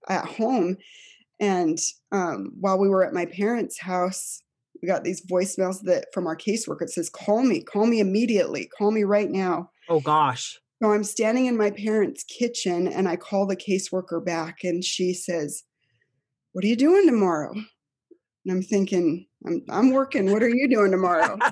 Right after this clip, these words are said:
Speaker 2: <laughs>
Speaker 1: She's like, "Do you wanna meet me at the hospital? Your son is there." <laughs> And I started, I started crying. The paperwork had already been signed.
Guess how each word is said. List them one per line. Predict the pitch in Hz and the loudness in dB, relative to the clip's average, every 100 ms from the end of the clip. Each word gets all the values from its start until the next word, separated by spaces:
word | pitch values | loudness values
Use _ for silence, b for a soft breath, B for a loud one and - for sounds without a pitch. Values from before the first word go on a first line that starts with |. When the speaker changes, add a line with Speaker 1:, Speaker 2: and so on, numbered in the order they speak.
| - | 0
Speaker 2:
<laughs> | - - - 143 _ 165 - 277 311 | -2 -2 -6 -6 _ -6 -6 -10 -4
Speaker 1:
She's | 247 254 | 0 2
like, | 233 202 | 0 2
"Do | |
you | 247 247 | 0 2
wanna | 247 254 277 | 2 4 6
meet | 269 254 | 6 4
me | 254 240 | 2 0
at | 233 | 0
the | 214 | -4
hospital? | 202 214 202 - - 185 170 | -2 -2 -2 -6 -6 -2 -2
Your | 175 165 | 0 -2
son | 175 - - 196 165 | -4 -8 -2 0 0
is | 151 - | -2 -4
there." | 151 151 - - | -4 -4 -8 -12
<laughs> | _ _ _ _ - - - | _ _ _ _ -16 -14 -6
And | 311 370 294 | 0 2 2
I | - 427 440 | 2 -2 -2
started, | - - 480 - 330 175 - 427 494 B B _ _ _ - - | -6 -2 0 0 -4 -4 -4 -6 -4 B B _ _ _ -16 0
I | 480 480 | 0 0
started | - - - - - | -4 -4 -4 -10 -12
crying. | - - 285 - 392 349 _ B B B _ _ _ _ 254 | -4 -4 -2 -2 -4 -4 _ B B B _ _ _ _ -8
The | 277 | 0
paperwork | 330 320 330 320 330 330 | 4 4 2 0 0 0
had | - 330 | -2 2
already | 330 339 | 2 2
been | 311 381 320 | 0 -2 -2
signed. | - - - - | -4 -8 -4 -2